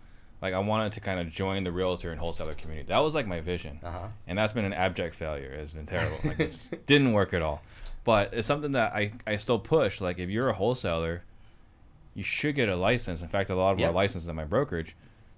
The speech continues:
Speaker 1: because there's this other opportunity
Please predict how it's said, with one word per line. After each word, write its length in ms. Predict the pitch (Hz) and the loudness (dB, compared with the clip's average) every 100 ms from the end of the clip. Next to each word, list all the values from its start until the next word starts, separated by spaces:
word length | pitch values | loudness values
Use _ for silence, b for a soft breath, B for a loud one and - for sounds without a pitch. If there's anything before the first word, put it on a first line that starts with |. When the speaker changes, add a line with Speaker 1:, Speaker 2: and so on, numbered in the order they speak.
| b - - - - - - | b -20 -20 -20 -18 -12 -2
Speaker 1:
because 380 | 127 - 127 | 0 2 2
there's 180 | 117 123 | 4 2
this 140 | 123 110 | 2 -2
other 340 | 113 123 127 - | -2 0 0 0
opportunity 800 | 110 107 - 120 127 92 87 | -2 -2 -4 -2 0 0 -2